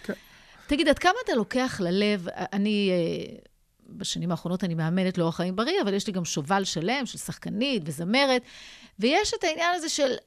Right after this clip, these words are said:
Speaker 2: כל האנשים מרוצים, אבל מישהו אחד יבוא ויגיד לך משהו, ואתה אומר, "למה קיבינימט? אני סוחב את זה איתי, כשכל הקהל היה standing ovation, ואני רואה את ההוא שהיה לו מה להגיד." איך זה אצלך?
Speaker 1: תשמעי, החוכמה, החוכמה,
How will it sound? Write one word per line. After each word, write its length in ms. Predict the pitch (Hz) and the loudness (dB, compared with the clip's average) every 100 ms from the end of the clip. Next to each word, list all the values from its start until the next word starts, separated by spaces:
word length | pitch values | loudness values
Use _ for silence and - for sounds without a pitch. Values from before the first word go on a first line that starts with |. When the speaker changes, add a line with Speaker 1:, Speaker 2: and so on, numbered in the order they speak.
| _ _ | _ _
Speaker 2:
כל 160 | - 320 | 2 2
האנשים 380 | 311 - 359 | 2 -2 -2
מרוצים, 420 | 311 262 247 349 320 | 0 -2 -2 -2 0
אבל 140 | 277 | -2
מישהו 240 | 330 - 370 | -2 -2 0
אחד 240 | - 285 | 0 2
יבוא 320 | 220 165 247 262 | 2 4 4 4
ויגיד 300 | 214 175 202 | 2 0 -2
לך 180 | 208 185 | -2 -2
משהו, 420 | 175 160 - 180 | 0 -2 -2 -4
ואתה 240 | 190 190 247 | -4 -4 -4
אומר, 260 | 277 311 | -4 -4
"למה 260 | 254 254 427 494 | 0 0 -2 -4
קיבינימט? 600 | 427 403 427 415 427 427 | -2 -2 -2 2 2 2
אני 120 | 285 | 0
סוחב 380 | - 262 - 311 | 0 2 6 4
את 100 | 320 | 6
זה 80 | 233 | 4
איתי, 420 | 285 269 - 233 226 - - | 4 4 2 2 2 -8 -4
כשכל 340 | - 254 - 349 440 | 2 4 8 8 8
הקהל 240 | 403 311 | 4 4
היה 120 | 269 302 | 6 2
standing 440 | - 302 320 269 | 2 -2 0 0
ovation, 500 | 254 214 214 - 233 | 2 4 4 4 2
ואני 320 | 220 220 262 440 539 480 | 2 2 2 2 6 6
רואה 200 | 294 - 440 427 | 8 6 6 6
את 40 | |
ההוא 300 | - 349 403 | 6 8 6
שהיה 480 | 349 349 330 294 269 | 4 4 4 6 6
לו 100 | 269 | 6
מה 160 | 240 226 | 4 4
להגיד." 320 | 214 165 156 - - - | 2 0 -4 -10 -20 4
איך 200 | 339 349 | 6 6
זה 60 | 381 | 4
אצלך? 360 | 381 - 233 151 143 | 0 0 -4 -4 -8
Speaker 1:
תשמעי, 420 | - - 156 143 135 - | -10 -6 -2 -2 -4 -8
החוכמה, 640 | 147 139 143 - 151 160 160 135 - - | -6 -4 -4 0 2 2 0 -4 -14 -12
החוכמה, 580 | 147 - 139 151 151 | -10 -8 -8 -4 -4